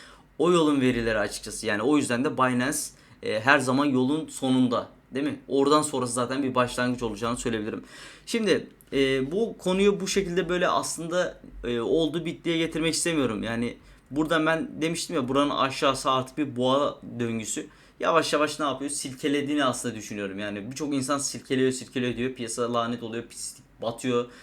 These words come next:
E, bambaşka bir süreçte karşı karşıya geliyoruz ama o durum bu durum değil. Ben bunu iki bin yirmi birden beridir çekmiştim mesela bu tabloyu. E, bu iki bin yirmi birden beridir çekmiş olduğum tablo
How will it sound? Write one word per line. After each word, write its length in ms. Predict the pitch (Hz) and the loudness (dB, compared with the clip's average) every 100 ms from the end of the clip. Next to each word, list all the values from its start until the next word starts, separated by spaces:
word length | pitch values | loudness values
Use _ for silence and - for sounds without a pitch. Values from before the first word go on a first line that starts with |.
| - - - | -20 -18 -8
E, 240 | 113 110 | -4 0
bambaşka 440 | 131 127 123 - 127 | 2 4 2 0 -4
bir 60 | |
süreçte 380 | 120 120 120 - | -4 -6 -6 -2
karşı 280 | 117 113 - | 0 -2 0
karşıya 300 | 117 - 107 | -2 -2 -6
geliyoruz 200 | 113 135 | -4 -2
ama 280 | 160 139 - | 0 0 -2
o 220 | 151 156 | -4 0
durum 280 | 156 165 143 | 0 0 0
bu 100 | 147 | 2
durum 260 | 147 147 | 4 4
değil. 260 | 143 131 101 - _ | 4 4 0 -10 _
Ben 240 | 120 143 151 | 0 2 2
bunu 120 | 156 | 0
iki 200 | 139 143 | 0 0
bin 80 | 151 | 2
yirmi 320 | 147 147 143 | 2 0 0
birden 280 | 143 156 156 | 2 4 4
beridir 240 | 139 127 | 4 4
çekmiştim 480 | 127 131 135 135 123 | 0 -2 0 0 -2
mesela 320 | 110 104 104 | 0 -2 -2
bu 260 | 113 107 - - | -4 -6 -8 -10
tabloyu. 440 | - 104 104 113 131 - - - - - - | -4 -2 -2 -4 -6 -12 -20 -20 -20 -20 -8
E, 320 | 117 113 117 | -4 -2 -2
bu 180 | 147 - | 0 -2
iki 200 | - 147 | -4 -4
bin 80 | 156 | 0
yirmi 280 | 156 147 151 | 2 2 2
birden 320 | 147 156 156 | 2 2 2
beridir 260 | 135 135 | 0 -2
çekmiş 380 | 131 143 135 143 | -2 -4 -4 -4
olduğum 260 | 131 123 110 | -4 -4 -4
tablo 440 | 143 120 131 147 | -4 -2 -2 -4